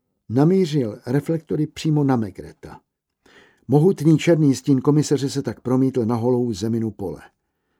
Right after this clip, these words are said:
Vrch musel být dál, anebo víc vlevo, nebo víc vpravo. V každém případě mimo kužel světla. „Reflektory, krucinál!“ zařval Maigret naposledy.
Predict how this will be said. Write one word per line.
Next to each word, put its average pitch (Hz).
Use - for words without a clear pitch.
Vrch 127
musel 170
být 165
dál, 120
anebo 120
víc 127
vlevo, 107
nebo 110
víc 135
vpravo. 151
V -
každém 139
případě 175
mimo 170
kužel 160
světla. -
„Reflektory, 202
krucinál!“ 160
zařval 120
Maigret 113
naposledy. 92